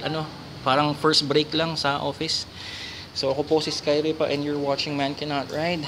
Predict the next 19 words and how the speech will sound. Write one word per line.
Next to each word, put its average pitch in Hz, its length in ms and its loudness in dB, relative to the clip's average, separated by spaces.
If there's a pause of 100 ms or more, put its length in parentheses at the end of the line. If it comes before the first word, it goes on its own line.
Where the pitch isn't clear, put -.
(240)
And 139 400 -2
hopefully 139 320 -4
may 139 160 0
mga 135 240 0
napulot 131 320 -4
kayong 127 240 -2
information 127 560 -2
sa - 80 -2
ma-, 120 480 0
sa 120 160 -4
ginawa 120 240 0
kong 117 160 -2
video 120 240 -2
ngayon. 143 320 -2 (640)
Ride 143 240 6
safely, 147 400 2
ride 143 160 6
strong, 151 560 0
and 123 80 0